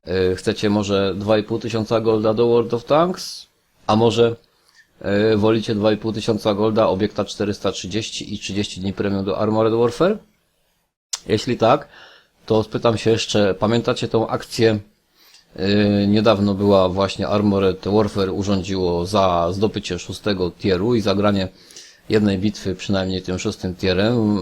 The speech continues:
y, możliwość wyboru właśnie, y, albo golda do World of Tanks, albo golda plus tam dodatków do Armored Warfare. No. No to właśnie, y, widzicie tutaj pod filmikiem będzie link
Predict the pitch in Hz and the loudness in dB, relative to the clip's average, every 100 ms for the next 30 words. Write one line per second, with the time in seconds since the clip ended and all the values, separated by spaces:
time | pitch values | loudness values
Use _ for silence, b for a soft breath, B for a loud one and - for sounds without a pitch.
0 | 69 90 101 107 123 101 104 120 113 95 | -2 0 2 2 2 2 2 4 4 2
1 | 92 92 - 113 151 - 117 117 117 113 | 0 -2 -2 -2 0 0 2 4 4 2
2 | 113 117 120 b b b b b _ _ | 0 0 -4 b b b b b _ _
3 | - 117 123 131 135 123 _ _ _ - | 0 2 4 4 2 -2 _ _ _ 0
4 | 131 156 147 139 139 151 156 160 151 208 | 6 6 6 2 2 2 2 0 0 0
5 | 214 - 151 143 143 131 139 123 117 - | 0 -2 0 2 2 4 4 4 2 0
6 | 110 - 101 98 95 - 95 101 - 107 | -6 -2 0 0 -2 -2 -4 -2 0 0
7 | 120 123 131 143 143 202 208 _ _ 202 | 0 0 0 -2 0 -2 -4 _ _ -2
8 | 202 92 104 - _ _ _ _ - - | 0 2 0 -8 _ _ _ _ -14 -4
9 | 127 135 123 120 - 101 - B B B | -2 2 2 2 0 -4 -6 B B B
10 | B - - 101 101 101 98 104 127 123 | B -6 0 4 4 4 4 2 0 -2
11 | 113 104 107 101 151 135 120 113 110 101 | -2 0 0 2 0 2 2 2 2 2
12 | 98 90 120 226 220 | 2 2 2 2 0